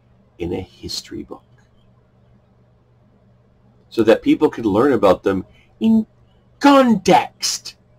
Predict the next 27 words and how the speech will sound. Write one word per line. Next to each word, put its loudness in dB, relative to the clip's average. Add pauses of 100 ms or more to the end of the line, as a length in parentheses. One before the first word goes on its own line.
(1120)
I'd 0
change 0
the 0
name 0
of -10
Washington, 2
D -2
C, -2
'cause -2
Columbus 2 (320)
and 4 (260)
Washington 0 (380)
were 0
both 4
slavers 4
and 2
rapists. 0 (1600)
I'd 4 (640)
take 0
the -2
name 4
off 4
of 0
every 2
city -2
in 4
America 0